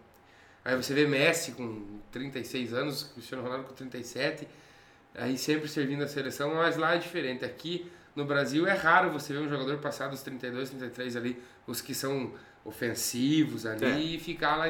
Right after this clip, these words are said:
Speaker 1: na frente.
Speaker 2: Não, porque eu ia citar, né, que Dani Alves aí, outra partida, Daniel Alves na média, né?
Speaker 1: É, agora vamos falar sério. O Brasil leva dois gols nessa Copa do Mundo e os dois gols é com Bremer, Dani Alves na, na, no sistema defensivo, né?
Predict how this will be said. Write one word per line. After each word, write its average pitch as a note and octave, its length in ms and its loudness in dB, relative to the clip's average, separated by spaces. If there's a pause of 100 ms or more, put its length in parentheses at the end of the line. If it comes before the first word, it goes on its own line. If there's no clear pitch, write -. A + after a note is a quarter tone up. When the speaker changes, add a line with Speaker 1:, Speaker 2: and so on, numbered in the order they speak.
Speaker 1:
na D#3 160 -6
frente. B2+ 280 -6
Speaker 2:
Não, D#3 80 8
porque C3+ 160 4
eu B2 40 8
ia - 20 6
citar, F3 380 4
né, D#3+ 100 8
que A#2 80 -2
Dani A#2 240 6
Alves C3+ 260 8
aí, C#3 200 6
outra B3 300 12
partida, E4+ 460 2
Daniel G3+ 240 10
Alves F#3+ 580 6 (840)
na F#3 100 0
média, C3 420 4
né? B2+ 160 4 (200)
Speaker 1:
É, C4+ 140 10
agora F#3+ 720 12
vamos A3+ 300 4
falar A3+ 320 8
sério. F#3 440 8
O C3+ 40 0
Brasil D#3+ 480 8
leva F#3+ 280 10
dois G#3 320 8
gols F#3 280 4
nessa D#3 200 0
Copa D3 240 -2
do C#3+ 120 0
Mundo F#3 360 0
e A#3+ 80 4
os F3 100 2
dois E3 280 6
gols E3 440 4
é G3+ 140 8
com F#3+ 240 0
Bremer, F#3+ 500 4
Dani G3 320 4
Alves G#3+ 600 4
na, A#3+ 200 0
na, A#3+ 180 0
no B3+ 360 -8
sistema G#3 340 -4
defensivo, G#3 580 -4
né? B2+ 100 -4